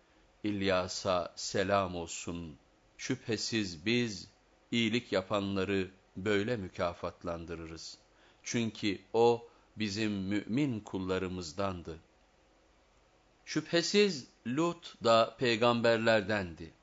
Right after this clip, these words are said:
Hani biz onu ve geride kalanlar arasındaki yaşlı bir kadın, kafir olan eşi dışında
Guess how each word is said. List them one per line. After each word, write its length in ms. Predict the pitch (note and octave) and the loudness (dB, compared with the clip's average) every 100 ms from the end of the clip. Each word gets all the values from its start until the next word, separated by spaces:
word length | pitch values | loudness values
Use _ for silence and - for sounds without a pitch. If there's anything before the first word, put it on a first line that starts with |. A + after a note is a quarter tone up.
| _ _ _ _ _ _ _ _ _ _ _ _ _ _ _ _ | _ _ _ _ _ _ _ _ _ _ _ _ _ _ _ _
Hani 480 | - F#3 F3 C#3+ G2+ | 0 4 6 4 2
biz 240 | D#3 B2+ A2+ | -2 -2 0
onu 480 | A2+ A2 A2+ C3 - _ | 2 4 2 0 -6 _
ve 120 | G#2 A#2+ | 0 2
geride 500 | A2+ B2 B2+ C3+ C3 | 4 4 4 2 2
kalanlar 540 | B2+ A#2+ A2+ A#2 A#2+ | 4 4 4 2 2
arasındaki 840 | G2+ G#2+ G#2 - G#2+ G2+ G2+ - | 4 4 2 0 -2 -2 -4 -2
yaşlı 480 | G2+ G2+ - - G#2 | 0 0 0 -4 -2
bir 200 | G2 F#2+ | -2 -2
kadın, 400 | - F2+ G2 F2 - _ _ _ _ - | -4 -4 -4 -8 -12 _ _ _ _ -2
kafir 380 | A#2 G#2+ - C#3+ | 2 2 0 -2
olan 360 | A2+ G#2+ G2+ D#2+ | 2 2 2 -2
eşi 360 | G2 - G#2+ | -4 -4 -4
dışında 640 | G2 F#2+ G2 F2+ F2+ F2 | -4 -4 -6 -2 0 -2